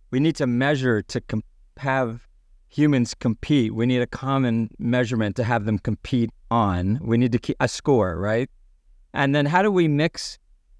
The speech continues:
do we, do we have to let go of this competition, or is there a way to redesign competition so that it still has a place, but it's not so obtuse, to your point, like, you're competing against the wrong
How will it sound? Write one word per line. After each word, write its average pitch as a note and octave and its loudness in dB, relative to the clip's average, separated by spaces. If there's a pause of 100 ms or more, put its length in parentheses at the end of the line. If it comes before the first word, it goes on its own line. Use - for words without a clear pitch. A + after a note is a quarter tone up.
(360)
do D3+ 2
we, D#3 2
do C#3+ -4
we D3+ 2
have E3+ 2
to F#3+ -4
let E3+ 0
go D#3+ 2
of F3+ -2
this F3 -2
competition, E3 -4
or C#3 -2
is B2 -4
there C3 -2
a A#2+ 0
way C#3+ 2
to D3 -6
redesign C3+ 0
competition G2+ -4 (400)
so - -4
that B2+ 0
it C#3 -4
still E3 0
has C#3+ 0
a C3 -6
place, B2+ -2 (160)
but B2 -2 (120)
it's - -6
not D3 0
so - -4
obtuse, B2 -2
to - -8
your C3 2
point, A#2 -2
like, A2+ -2
you're A#2+ 0
competing B2+ 0
against A#2 -2
the B2+ -4
wrong G#2+ -2